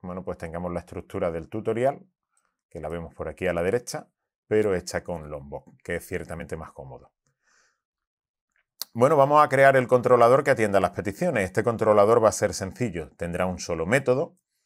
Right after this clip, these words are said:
anotado con arroba res controller en la anotación de Spring Boot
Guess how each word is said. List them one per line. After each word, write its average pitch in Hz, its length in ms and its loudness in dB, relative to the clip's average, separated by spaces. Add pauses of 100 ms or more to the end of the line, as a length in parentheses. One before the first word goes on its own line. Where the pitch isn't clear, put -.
(220)
anotado 101 480 2
con 90 140 -2
arroba 85 360 0
res 95 320 -2
controller 123 720 -2
en 92 160 -6
la 87 220 -2
anotación 87 560 -6
de 85 120 -4
Spring 87 400 -10
Boot 95 260 -8